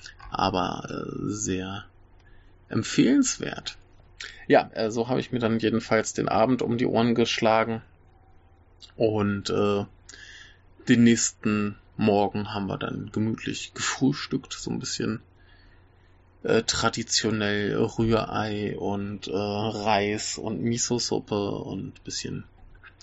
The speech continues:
Fleisch und Algen oder Seetang oder was das ist. Und, äh, war ein bisschen Pause, dann wurde irgendwie ein bisschen gelernt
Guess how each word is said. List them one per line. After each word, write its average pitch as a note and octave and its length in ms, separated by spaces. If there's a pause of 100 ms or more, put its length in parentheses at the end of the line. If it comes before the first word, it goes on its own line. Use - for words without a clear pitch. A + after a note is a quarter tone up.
Fleisch - 880 (500)
und - 400 (580)
Algen G#2+ 760 (520)
oder A2 140
Seetang G#2+ 640
oder A2 260
was - 160
das - 180
ist. - 240 (720)
Und, G2+ 640
äh, - 40
war G2+ 400 (920)
ein G#2 180
bisschen - 260
Pause, F3 720 (920)
dann G2+ 160
wurde F#2+ 260
irgendwie G2+ 340
ein G2 40
bisschen - 220
gelernt F#3+ 800